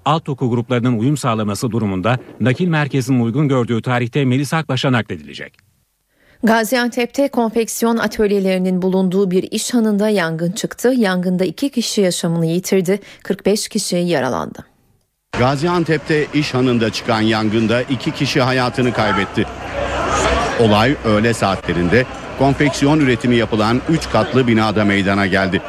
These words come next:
Speaker 3: Bilinmeyen bir nedenle en alt katta başlayan yangın kısa sürede yayıldı.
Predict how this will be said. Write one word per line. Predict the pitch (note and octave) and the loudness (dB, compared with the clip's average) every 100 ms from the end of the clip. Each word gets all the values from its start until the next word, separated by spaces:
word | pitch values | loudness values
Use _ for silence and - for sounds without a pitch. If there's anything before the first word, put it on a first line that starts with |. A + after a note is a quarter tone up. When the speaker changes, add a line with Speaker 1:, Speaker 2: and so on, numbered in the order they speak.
| - - G#2 | -12 -4 2
Speaker 3:
Bilinmeyen | A#2+ B2 B2 A#2 A#2 | 4 4 4 2 0
bir | A#2 A2 | 0 2
nedenle | G#2+ G2+ G2+ G#2 A2 C#3 | 0 0 0 0 0 0
en | D3+ | 0
alt | C#3 B2 | 0 0
katta | A#2+ A2+ A#2 G2+ | -2 0 2 2
başlayan | G2 - G#2 F#2 | 2 2 0 2
yangın | F#2 F#2 E2+ A2 E3+ - | 2 2 2 2 2 0
kısa | B2+ F3 | 2 2
sürede | - C#3 A2+ | 2 2 4
yayıldı. | A2 F#2 F2 E2+ F2 | 2 2 0 0 -4